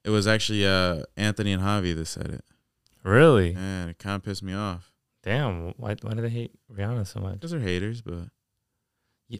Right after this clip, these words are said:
Speaker 2: why don't you like Jennifer Aniston?
Speaker 1: It's not that, okay, I love Friends,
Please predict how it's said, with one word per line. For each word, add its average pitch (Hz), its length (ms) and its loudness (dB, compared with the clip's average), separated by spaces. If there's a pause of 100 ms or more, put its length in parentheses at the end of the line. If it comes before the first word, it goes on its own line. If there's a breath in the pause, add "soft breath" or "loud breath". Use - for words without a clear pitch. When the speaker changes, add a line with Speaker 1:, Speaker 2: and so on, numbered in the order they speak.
Speaker 2:
why 117 180 -4
don't 170 180 0
you 202 60 -4
like 175 100 -4
Jennifer 160 340 -4
Aniston? 127 480 -8 (1400)
Speaker 1:
It's 143 100 -10
not 180 120 -6
that, - 80 -14 (260)
okay, 143 220 -2
I 98 100 2
love 156 260 0
Friends, 131 640 -2